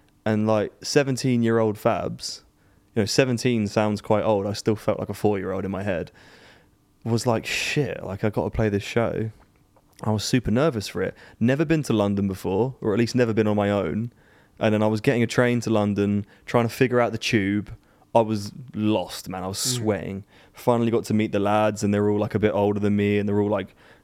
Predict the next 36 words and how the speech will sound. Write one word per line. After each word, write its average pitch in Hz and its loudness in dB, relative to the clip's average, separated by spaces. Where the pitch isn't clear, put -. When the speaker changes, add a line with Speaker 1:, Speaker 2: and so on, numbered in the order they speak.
Speaker 1:
leather 104 2
jacket, 107 0
denim 110 2
jackets 107 0
and 104 0
shit, 107 0
and, 104 -6
like, 101 -4
fucking 110 -4
gel 107 2
in 110 2
their 107 0
hair, 107 2
and 107 0
there's 107 0
Fab 104 -2
in 107 2
his 104 -4
Primark 107 0
t-shirt 110 -2
and 107 -8
Plimsoll 110 0
was, 107 -4
like, 107 -4
and 135 4
it 151 2
was 143 0
really, 151 4
really 147 4
weird, 135 4
but 120 4
we 120 0
played 123 4
the 110 -2
show, 110 2
um, 104 2